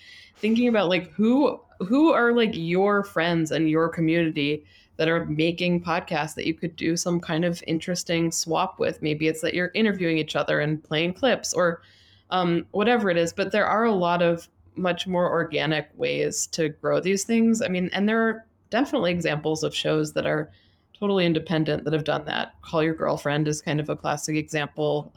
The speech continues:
They have well over a hundred thousand listeners, and they grew very organically by, you know, being, uh, hustling really hard, being on their friends' shows, building up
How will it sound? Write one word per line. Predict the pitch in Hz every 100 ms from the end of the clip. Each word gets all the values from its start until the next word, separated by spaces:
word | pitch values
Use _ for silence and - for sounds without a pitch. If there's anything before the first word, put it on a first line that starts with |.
| -
They | 147
have | 151 147 147 - _ _ - - _ _ _ _ _ _ 175 175 165
well | 170 175
over | 175 170
a | 165
hundred | 170 160 160
thousand | 156 160 165
listeners, | 165 - 175 160 156 156
and | 156 165 151
they | 143 147 151
grew | 151 151 170 160
very | 147 151 151
organically | 151 151 147 151 156
by, | 147 147 143 - -
you | 151
know, | 139
being, | - 151 143 131
uh, | 139 -
hustling | 180 170 160 156
really | 151 151
hard, | 151 151
being | 160 165
on | 160
their | 156 156
friends' | 151 151 151
shows, | - 160 156 151
building | - 156 160 156
up | 147